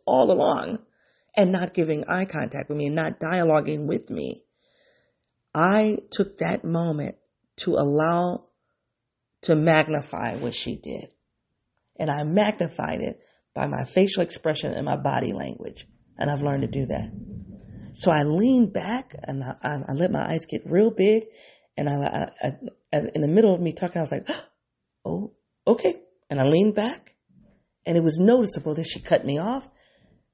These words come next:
And then she, and then she was like, "Well, we're not supposed to be doing it that way." And I wanted to say, "We haven't been doing it that way for the past ten minutes. Why now? Why now?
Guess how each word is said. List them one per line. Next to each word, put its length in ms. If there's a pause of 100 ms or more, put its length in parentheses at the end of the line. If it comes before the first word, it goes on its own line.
And 120
then 60
she, 280 (560)
and 80
then 60
she 100
was 80
like, 160
"Well, 380 (180)
we're 100
not 140
supposed 200
to 60
be 100
doing 260
it 140
that 200
way." 280 (260)
And 120
I 60
wanted 260
to 140
say, 260
"We 160
haven't 220
been 140
doing 200
it 240
that 180
way 120
for 100
the 80
past 320
ten 160
minutes. 420 (520)
Why 260
now? 520 (800)
Why 220
now? 440